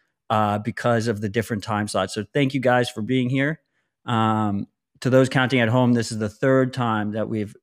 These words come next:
that we've used this European time slot, the seventeen hundred U T C. Um, shout out to Daddy Warbits on Twitter, at Daddy Warbits.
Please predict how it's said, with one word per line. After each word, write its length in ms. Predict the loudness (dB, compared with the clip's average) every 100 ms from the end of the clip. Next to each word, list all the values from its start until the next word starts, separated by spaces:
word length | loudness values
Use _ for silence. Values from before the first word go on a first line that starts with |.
| -8
that 200 | -6 -4
we've 180 | -6
used 260 | -4 -2 -2
this 180 | -6 -4
European 460 | -2 -2 -2 -4
time 240 | -4 -6 -4
slot, 240 | -6 -6
the 80 | -6
seventeen 440 | -4 -4 -4 -6
hundred 260 | -8 -6 -6
U 80 | -8
T 160 | -10
C. 300 | -12 -12 -14 -18 _ _ _ _ _ _ -8
Um, 280 | 0 2 2
shout 320 | 2 4 4
out 100 | 4
to 60 | 2
Daddy 340 | 4 4 4
Warbits 640 | 4 4 4 6 2 0 -4
on 160 | -4 -4
Twitter, 540 | -2 0 0 -2 -6 _ _ _ _
at 340 | 0 2 0 2
Daddy 280 | 2 2
Warbits. 720 | 0 0 0 2 0 -2 -16